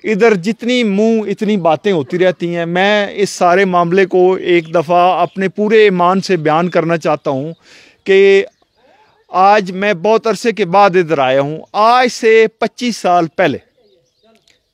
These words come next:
बाबा दीन जो है, अल्लाह ताला उनको करवट करवट जन्नत बख्शे और उनके दर्जात बुलंद करे,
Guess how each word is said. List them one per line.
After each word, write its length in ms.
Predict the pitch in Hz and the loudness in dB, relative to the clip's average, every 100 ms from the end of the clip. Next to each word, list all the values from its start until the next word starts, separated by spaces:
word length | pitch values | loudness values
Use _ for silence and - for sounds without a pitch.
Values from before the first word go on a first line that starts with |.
| 190 196 202 _ _ _ 127 | _ _ _ _ _ _ -16
बाबा 440 | 135 185 190 226 | -4 0 2 0
दीन 400 | 180 208 220 247 233 | 0 0 0 0 0
जो 180 | 226 | 0
है, 380 | 196 175 185 190 - - | 2 2 0 -4 -8 -6
अल्लाह 240 | 185 208 202 | 0 2 2
ताला 360 | 185 190 196 190 | 2 4 4 2
उनको 500 | 185 - 190 196 196 185 | 0 -4 -6 -2 0 2
करवट 420 | 185 175 190 175 | 2 2 0 2
करवट 320 | 190 170 180 | 0 0 -2
जन्नत 320 | 151 156 170 160 | 0 0 0 0
बख्शे 460 | 165 - - 180 185 _ - - - 107 - - - _ - | -4 -2 0 0 -2 _ -20 -16 -16 -16 -20 -20 -20 _ -2
और 560 | 180 190 202 202 202 | 2 4 4 4 2
उनके 400 | 196 202 208 196 185 | 0 -4 -4 -2 0
दर्जात 500 | 185 160 170 180 170 | 0 0 2 0 0
बुलंद 340 | 165 160 170 | 0 0 0
करे, 360 | 170 185 185 | -2 -2 -2